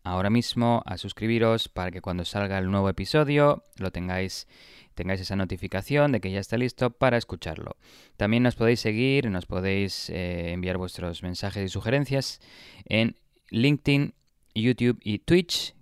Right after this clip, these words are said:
Ahí estamos como Tierra de Hackers. Y por supuesto nos podéis enviar vuestros correos electrónicos a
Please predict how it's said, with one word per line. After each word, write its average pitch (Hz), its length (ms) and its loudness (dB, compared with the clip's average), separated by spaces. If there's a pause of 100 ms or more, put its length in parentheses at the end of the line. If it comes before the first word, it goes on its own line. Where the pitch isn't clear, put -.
(160)
Ahí 95 160 -2
estamos 117 380 0
como 101 260 -2
Tierra 87 300 -10
de 95 60 -6
Hackers. 156 480 -4 (320)
Y 113 100 -4
por 95 140 0
supuesto 156 400 2
nos 127 140 2
podéis 107 240 2
enviar 107 260 2
vuestros 95 380 -2
correos 98 380 0
electrónicos 113 760 0
a 95 300 0